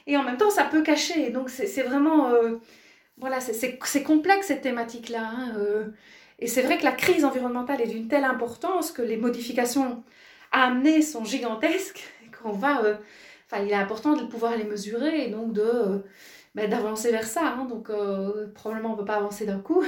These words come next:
<laughs> il faut avancer progressivement, mais il faut avancer vraiment. Et donc, dans le terme développement durable peut parfois aider,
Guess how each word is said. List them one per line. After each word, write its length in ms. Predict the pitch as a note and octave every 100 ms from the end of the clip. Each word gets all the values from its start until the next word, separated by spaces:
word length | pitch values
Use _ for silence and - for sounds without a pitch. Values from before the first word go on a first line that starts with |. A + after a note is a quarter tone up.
| -
<laughs> 140 | -
il 80 | G#3+
faut 120 | -
avancer 320 | G#3+ G#3 G3+ A#3+
progressivement, 580 | A3+ G3 G3 G#3 C#4
mais 80 | D4+
il 60 | -
faut 80 | A3+
avancer 360 | G#3 G#3+ B3
vraiment. 400 | G3+ G#3 B3 - - - - - - -
Et 40 |
donc, 160 | A#3 A#3
dans 100 | B3
le 80 | B3+
terme 180 | C4+
développement 340 | B3 A#3+ A#3+ A#3
durable 240 | B3 B3
peut 100 | A3+
parfois 300 | A3+ - G#3
aider, 440 | G3+ A#3 F#4 G4